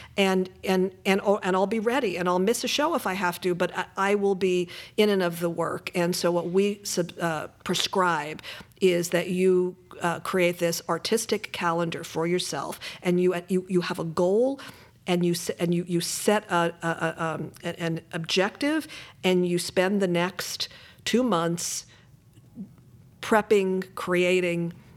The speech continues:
and hitting that objective. And we will offer you that in our free pilot season playbook, which has so much intel and information that goes beyond what we're talking about now, and also takes you on that journey so that you can be accountable to yourself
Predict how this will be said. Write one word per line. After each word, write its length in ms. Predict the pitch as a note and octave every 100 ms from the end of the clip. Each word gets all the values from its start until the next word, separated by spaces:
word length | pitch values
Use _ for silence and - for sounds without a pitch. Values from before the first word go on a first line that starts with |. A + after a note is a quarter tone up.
| - -
and 160 | E3
hitting 320 | E3+ G3+ F#3+ F3
that 160 | E3
objective. 480 | E3 G#3+ E3+ E3+ E3
And 140 | E3+ E3+
we 140 | F3
will 340 | F3 F3+ E3+ -
offer 280 | F3 F3 F3+
you 160 | F3
that 280 | E3+ E3 E3
in 300 | F3 E3+ E3 - - -
our 100 | D#3+
free 480 | D3+ - G#3 G3+ F3+
pilot 320 | F3+ E3 E3+
season 360 | - E3+ E3 E3
playbook, 500 | - F3 F3+ D3 -
which 160 | E3+
has 200 | - E3+ - -
so 400 | - - G#3+ A#3
much 220 | A#3 G3+
intel 320 | E3+ F3 E3
and 80 | E3
information 580 | E3+ E3+ E3 E3+ - D#3+
that 100 | D#3+
goes 160 | E3 D#3+
beyond 240 | E3 E3
what 80 | E3
we're 60 | E3+
talking 280 | E3+ D#3+ E3+
about 160 | D#3+
now, 200 | F#3+ G3 F3 - -
and 120 | -
also 360 | A3+ A#3+ G#3+
takes 420 | F#3+ - G#3 - G3+
you 120 | G3
on 300 | F3 F3 F3+
that 200 | E3 E3+
journey 480 | F3+ F3+ F#3 E3 - -
so 220 | - - F3+
that 220 | E3+ F3+
you 100 | F3+
can 140 | F3+
be 100 | E3+
accountable 640 | E3 - - F#3+ G#3 G3 F3+
to 180 | -
yourself 500 | F3+ F3 - D#3+ D#3